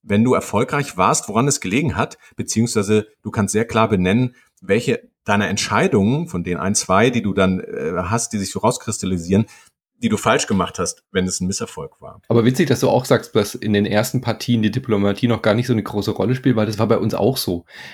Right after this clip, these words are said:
Speaker 2: Also man ist noch so mit den Regeln beschäftigt und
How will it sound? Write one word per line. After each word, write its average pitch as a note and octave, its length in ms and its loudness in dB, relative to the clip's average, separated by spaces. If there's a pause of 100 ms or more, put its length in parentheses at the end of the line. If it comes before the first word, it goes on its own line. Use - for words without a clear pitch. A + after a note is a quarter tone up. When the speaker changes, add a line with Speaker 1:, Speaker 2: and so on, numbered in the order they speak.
(120)
Speaker 2:
Also G2+ 180 0
man G#2 160 0
ist B2+ 140 -4
noch B2 120 -2
so B2+ 140 2
mit D3 140 2
den A2 100 2
Regeln D3 400 2
beschäftigt D3 720 -2
und A#2 360 0